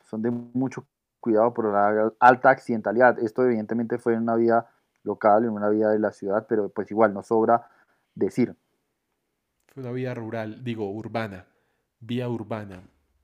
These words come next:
Speaker 2: Ahora, a ver, que no nos pase como con el caso de Egan Bernal, que esperamos a que le suceda una tragedia a un gran deportista para pensar en todos los demás. ¿De acuerdo? Eh, independientemente de que el carro de Freddy Rincón,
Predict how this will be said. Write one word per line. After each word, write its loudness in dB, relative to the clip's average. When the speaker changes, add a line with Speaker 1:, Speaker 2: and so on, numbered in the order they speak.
Speaker 2:
Ahora, -4
a -10
ver, -8
que -14
no -12
nos -14
pase -8
como -12
con -18
el -18
caso -14
de -12
Egan -14
Bernal, -8
que -20
esperamos -10
a -14
que -12
le -10
suceda -16
una -14
tragedia -12
a -12
un -16
gran -14
deportista -14
para -14
pensar -10
en -14
todos -10
los -10
demás. -10
¿De -10
acuerdo? -6
Eh, -12
independientemente -10
de -8
que -14
el -12
carro -8
de -8
Freddy -8
Rincón, -12